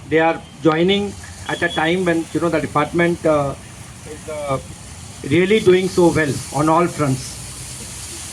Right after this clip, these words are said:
So, uh, it's a, it's a wonderful day, uh, ten years of completion. So on this occasion, I congratulate each one of you,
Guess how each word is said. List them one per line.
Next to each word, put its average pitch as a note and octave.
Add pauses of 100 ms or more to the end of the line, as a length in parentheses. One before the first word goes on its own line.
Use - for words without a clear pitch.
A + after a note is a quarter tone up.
(640)
So, F#3
uh, E3 (560)
it's D3+
a, F#3
it's E3+
a E3+
wonderful F3
day, F#3+ (380)
uh, C#3 (840)
ten E3+
years F#3+
of F3+
completion. D#3+
So D#3+
on D3+
this E3+
occasion, D#3+
I D3 (680)
congratulate F3+
each E3+
one F#3+
of F#3
you, E3+